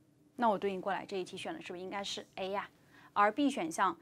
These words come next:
是不是正好就说反了呀？因为我没有嘛，所以不可能是 open ocean conditions。能理解吧？好，这是我们这边这道题啊，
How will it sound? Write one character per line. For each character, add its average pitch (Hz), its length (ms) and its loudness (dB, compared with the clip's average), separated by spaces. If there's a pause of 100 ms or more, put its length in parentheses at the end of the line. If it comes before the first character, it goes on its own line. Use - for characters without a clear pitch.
(120)
是 - 100 -4
不 - 20 4
是 214 40 0
正 302 180 6
好 185 180 0
就 190 200 -4
说 196 280 -2
反 - 280 -2
了 - 60 -10
呀？ - 180 -10
因 285 100 4
为 330 80 8
我 339 160 6
没 175 160 0
有 233 160 4
嘛， 180 140 -4
所 208 160 -4
以 196 40 0
不 190 160 -8
可 226 140 -4
能 180 80 -6
是 - 120 -8
open 196 260 -2
ocean 185 280 -6
conditions。 - 580 -8 (520)
能 190 140 -4
理 190 80 -2
解 180 120 2
吧？ 180 220 4 (400)
好， 190 260 6
这 226 120 -6
是 220 100 -4
我 202 60 0
们 196 120 -4
这 262 120 -2
边 233 180 -2
这 233 80 -2
道 208 180 8
题 196 160 -2
啊， 185 220 6